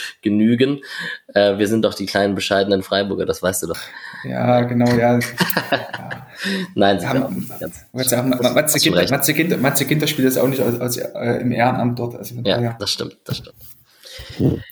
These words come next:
Speaker 1: Ja, wie, wie hältst du dieses Konstrukt mit einer macht den Wettbewerb, der andere den anderen?
Speaker 2: Mm,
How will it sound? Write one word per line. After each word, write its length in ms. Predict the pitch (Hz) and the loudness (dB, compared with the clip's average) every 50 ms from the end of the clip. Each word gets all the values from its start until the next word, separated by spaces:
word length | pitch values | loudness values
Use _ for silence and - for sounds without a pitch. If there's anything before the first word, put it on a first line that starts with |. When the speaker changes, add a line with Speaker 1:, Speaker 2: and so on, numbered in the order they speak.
| - _ _ - - - - - - - - - - | -20 _ _ -16 -16 -14 -12 -12 -12 -12 -14 -6 -2
Speaker 1:
Ja, 220 | 117 127 131 127 | 0 2 2 0
wie, 180 | 135 135 - 127 | -2 -4 -2 0
wie 100 | 127 127 | 2 2
hältst 180 | 147 170 165 160 | 2 2 0 -2
du 60 | 160 | -4
dieses 180 | 170 170 165 | -2 -2 0
Konstrukt 520 | - 185 175 180 - 196 190 - - - - - | 0 0 0 0 0 -2 -2 -2 -6 -8 -6 -4
mit 420 | 156 151 - - - - - - - _ _ _ _ _ _ _ | -4 -2 -2 -2 -4 -4 -6 -10 -14 _ _ _ _ _ _ _
einer 240 | - 123 135 139 135 | -2 0 2 2 2
macht 200 | 135 127 - - | 0 0 0 -2
den 120 | 143 151 | -2 -2
Wettbewerb, 440 | 151 147 143 - - 143 143 139 143 | -2 -4 -4 -4 -4 -4 -4 -2 -2
der 80 | 135 131 | -2 0
andere 220 | 135 139 135 131 | 0 0 0 0
den 100 | 135 127 | 0 0
anderen? 420 | 131 139 151 160 180 185 180 - - _ _ _ | 0 -2 -4 -4 -6 -6 -8 -12 -20 _ _ _
Speaker 2:
Mm, 540 | - 123 139 135 131 135 143 143 139 - - | -10 -4 0 0 2 2 2 0 -2 -4 -6